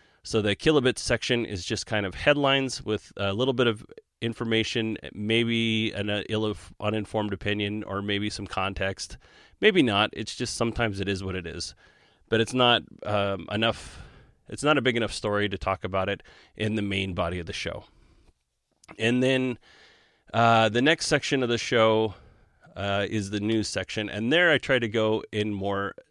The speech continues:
depth. And where I have to, I will, um, you know, this is where I'll look at multiple sources to kinda get an idea of where the story's going, to give it more than just a single dimension. Uh,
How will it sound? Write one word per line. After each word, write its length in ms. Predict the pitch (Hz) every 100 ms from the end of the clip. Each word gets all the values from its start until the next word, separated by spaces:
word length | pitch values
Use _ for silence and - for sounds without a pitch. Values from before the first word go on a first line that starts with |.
| - 95
depth. 480 | 95 151 - - - _ _ _ _ _ _ _ _ _
And 380 | 123 127 123 117
where 160 | 120 131
I 80 |
have 260 | 120 135 135
to, 280 | - 123 120
I 180 | - 107
will, 380 | 113 110 107 107
um, 440 | 101 95 95 101 101 - _ _ _
you 80 | 104
know, 220 | 95 92
this 180 | 107 131
is 140 | 135
where 420 | 110 110 104 104 -
I'll 180 | 101 98
look 180 | 101 -
at 120 | 87
multiple 400 | 107 123 - 113
sources 480 | - 107 - 101 98
to 80 | 107
kinda 240 | 101 98
get 120 | 98
an 120 | 101
idea 440 | 98 98 92 98 95
of 80 | 95
where 140 | 95
the 80 | 90
story's 400 | - 95 92 95
going, 400 | - 120 117 117
to 220 | - 101
give 240 | 95 101 101
it 160 | -
more 400 | 104 98 107 101
than 220 | 98 95
just 240 | 95 95 -
a 40 |
single 320 | - 98 95
dimension. 640 | 90 92 95 90 - 92 92 _ _ _ _ _ _ _ -
Uh, 420 | 104 98 98 101